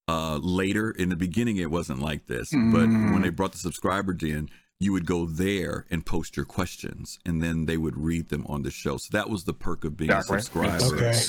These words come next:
Speaker 1: was that you, instead of
Speaker 4: Gotcha.
Speaker 1: just putting it in the general forums, if it went in there and it got voted up, 'cause even in the early days, some of you remember there was a lot of controversy because questions would go into the den.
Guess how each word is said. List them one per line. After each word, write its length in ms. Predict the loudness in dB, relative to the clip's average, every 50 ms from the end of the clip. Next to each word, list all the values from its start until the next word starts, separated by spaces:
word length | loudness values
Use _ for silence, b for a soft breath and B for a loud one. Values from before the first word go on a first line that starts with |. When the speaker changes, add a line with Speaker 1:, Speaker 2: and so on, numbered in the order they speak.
| -2 -2
Speaker 1:
was 180 | -2 0 0 0
that 220 | 0 0 2 2 4
you, 80 | 4 6
instead 380 | 6 6 4 4 4 4 6
of 40 | 6
Speaker 4:
Gotcha. 120 | 6 4 4
Speaker 1:
just 140 | 2 0 0
putting 200 | 0 0 0 0
it 80 | 0
in 80 | 0 0
the 60 | -2
general 380 | -2 0 0 0 0 0 -4 -4
forums, 520 | -4 -4 -2 -2 -2 -2 -2 -2 -4 -4
if 140 | -4 -4 -2
it 80 | -2 -2
went 260 | 0 0 0 0 0
in 140 | 0 0 0
there 320 | 0 0 0 0 0 0
and 80 | -2 -2
it 80 | -4
got 200 | -2 -4 -4 -4
voted 380 | -4 -2 -2 -2 0 0 -2 -2
up, 320 | -2 -2 -2 -4 -8 -12 -18 -20 _ _ _ _ _ _
'cause 140 | -2 0 0
even 180 | 0 0 2 0
in 120 | 0 0
the 80 | -2 -2
early 360 | -2 0 0 2 2 0 0
days, 240 | 0 0 -2 -2 -2
some 140 | -2 -2 0
of 60 | 0
you 40 | 0
remember 220 | 0 0 0 0
there 80 | -2 -2
was 80 | -2 -2
a 60 | -2
lot 180 | 0 0 -2
of 60 | -2 -4
controversy 640 | -4 -4 -4 -4 -4 -4 -2 -2 -2 -2 -4 -4 -4
because 260 | -4 -4 -6 -6 -6
questions 400 | -4 -4 -4 -4 -4 -4 -6 -4 -4
would 80 | -4
go 160 | -4 -2 -2 -2
into 180 | -4 -6 -6
the 80 | -6 -6
den. 380 | -4 -2 -2 -2 0 0 -2